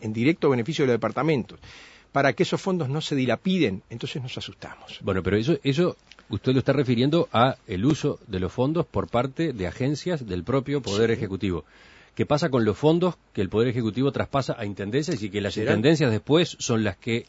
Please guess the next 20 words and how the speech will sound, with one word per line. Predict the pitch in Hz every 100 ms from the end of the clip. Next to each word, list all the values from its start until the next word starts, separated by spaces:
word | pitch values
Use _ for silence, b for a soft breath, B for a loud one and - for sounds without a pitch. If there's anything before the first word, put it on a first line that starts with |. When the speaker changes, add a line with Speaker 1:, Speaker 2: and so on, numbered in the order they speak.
| -
Speaker 2:
los | 104 98 95
ejecutan? | 113 - 92 98 87 80
Speaker 1:
Serán | 76 123 117 147 147
de | 110
absoluto | - 95 123 165 104
control | 98 117 165
de | 107
las | -
intendencias. | 85 98 190 277 - - -
Eso | 147 107
no | 98
cambia | 175 135
en | 104
absoluto | - 123 311 92
con | 90
la | 90
figura | 98 98
del | 95
coordinador | 95 92 95 95
departamental. | 90 90 90 87 87